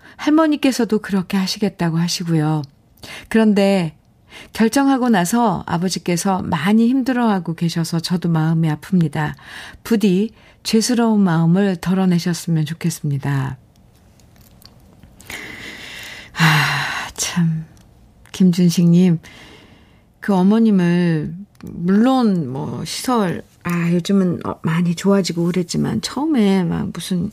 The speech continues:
요즘도 간간히 그런 그 시설에서 그 뭐 안 좋은 그 뭐 대우나 이런 것들, 처우 같은 것들 뉴스에 나잖아요. 그런 걸 보면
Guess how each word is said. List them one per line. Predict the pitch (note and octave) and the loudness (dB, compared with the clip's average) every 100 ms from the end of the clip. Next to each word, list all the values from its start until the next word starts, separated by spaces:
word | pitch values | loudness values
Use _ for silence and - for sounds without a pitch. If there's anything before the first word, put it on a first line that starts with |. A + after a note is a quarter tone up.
| - - - - | -10 -16 -18 -4
요즘도 | G3+ G3 A3+ | -2 2 0
간간히 | G3+ - G#3 A3 G3 E3+ | 2 2 4 4 2 2
그런 | E3+ E3+ D#3 | 0 -2 -2
그 | D#3+ - | -4 -8
시설에서 | E3 - - A#3 F#3+ F3 G3 G3 F3+ E3+ | -8 -8 -2 0 0 0 -4 -6 -4 -4
그 | E3+ E3 - - - - - - - | -6 -8 -12 -16 -14 -14 -16 -18 -6
뭐 | F3 E3+ E3 - - - | 0 0 0 -8 -20 -20
안 | - E3 F#3 | -4 2 4
좋은 | G3 C4+ C4 G3+ - | 6 6 6 4 0
그 | - - _ _ - | -6 -8 _ _ -12
뭐 | - D#3 D3 C#3 | -6 -4 -4 -4
대우나 | D3+ F3 F3+ D#3 C#3 | 0 4 4 2 0
이런 | B2 D#3 D#3 | -2 -2 -2
것들, | D#3+ - - D3+ - - | -4 -8 -8 -8 -10 -14
처우 | - A#3 A3 F#3 G#3 | -6 0 2 2 0
같은 | F3 E3+ E3+ | -2 -2 -4
것들 | D#3+ E3+ - E3+ F3 | -4 -6 -6 -4 0
뉴스에 | E3+ E3+ G3+ | 0 2 2
나잖아요. | E3 D3+ D#3+ E3 C#3+ C#3 D3+ D#3 - - - - - - - - | 4 2 2 2 2 0 -2 -4 -8 -20 -20 -20 -20 -20 -20 -20
그런 | - G#3 A3 | -2 2 4
걸 | G#3+ | 2
보면 | F3+ F#3 F3+ F#3+ F#3 D3 | 2 4 4 4 2 -2